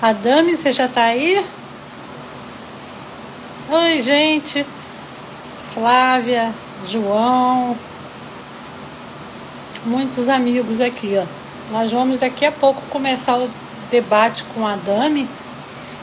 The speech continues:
Ele deve tá entrando por agora. Ô, meu amigo Hilário, presidente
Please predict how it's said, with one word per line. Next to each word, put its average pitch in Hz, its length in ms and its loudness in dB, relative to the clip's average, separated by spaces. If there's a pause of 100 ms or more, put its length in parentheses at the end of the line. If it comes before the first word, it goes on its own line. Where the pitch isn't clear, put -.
(340)
Ele 220 180 0
deve 220 240 4
tá - 140 0
entrando 233 840 0 (1300)
por 269 160 2
agora. 196 500 2 (2750)
Ô, 427 200 2
meu 403 180 6
amigo 339 300 4
Hilário, 254 640 4 (240)
presidente 254 760 -2